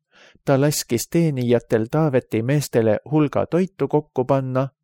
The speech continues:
ja läks ise sellega Taavetile vastu. Ta kummardus ta ees maani maha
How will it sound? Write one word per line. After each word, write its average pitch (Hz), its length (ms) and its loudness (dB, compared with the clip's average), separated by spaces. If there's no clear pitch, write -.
ja 127 180 2
läks - 440 -4
ise 160 300 0
sellega 113 480 0
Taavetile 139 600 0
vastu. 135 440 -4
Ta 120 160 2
kummardus 139 760 -2
ta 120 160 2
ees 127 340 0
maani 135 520 0
maha 156 440 -2